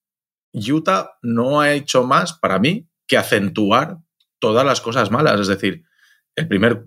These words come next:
la primera mitad, a Donovan Mitchell está espeluznante, o sea, terriblemente mal. No hacemos, no hemos visto más que acentuar todo eso que decimos de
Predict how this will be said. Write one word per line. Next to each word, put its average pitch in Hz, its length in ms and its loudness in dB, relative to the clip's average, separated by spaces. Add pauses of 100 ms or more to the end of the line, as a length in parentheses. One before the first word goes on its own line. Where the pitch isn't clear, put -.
la 107 140 0
primera 113 280 -2
mitad, 139 460 0
a - 80 -4
Donovan 110 340 2
Mitchell 104 420 -2
está - 520 -2 (320)
espeluznante, 101 840 -2
o - 80 -16
sea, - 180 -4
terriblemente 117 760 0
mal. 147 340 -4
No 113 80 0
hacemos, 127 280 0
no 123 100 2
hemos 131 160 0
visto 143 200 0
más 127 220 0 (360)
que 127 100 0
acentuar 127 560 0
todo 135 200 0
eso 127 140 -2
que 127 60 4
decimos 123 360 0
de 123 240 2